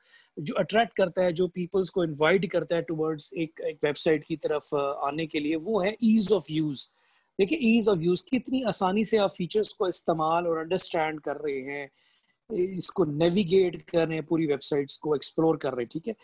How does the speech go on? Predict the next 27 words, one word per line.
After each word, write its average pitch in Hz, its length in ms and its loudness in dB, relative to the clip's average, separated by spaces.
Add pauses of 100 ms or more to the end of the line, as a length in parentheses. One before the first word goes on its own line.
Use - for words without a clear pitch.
(260)
और 196 220 4
अगर, 220 340 0
अ, 180 380 0
what 180 180 -4 (100)
makes - 380 -10
people 214 240 -2
to 170 140 -6
turn 202 160 0
off, 190 180 0 (140)
that 170 200 0
is, 165 320 -2
अ, 147 420 0 (2000)
इसका 156 300 -6
पहला 156 380 -6
point 139 500 -10
जो 143 140 -4
है, 135 340 -6 (580)
वो - 200 -6
I - 20 -2
guess 143 320 -4
वो 143 80 -2
मेरी 139 500 -4
slide 143 360 0
पे 135 100 0
missing 131 380 -4
है, 127 160 -2
अ, 120 500 -2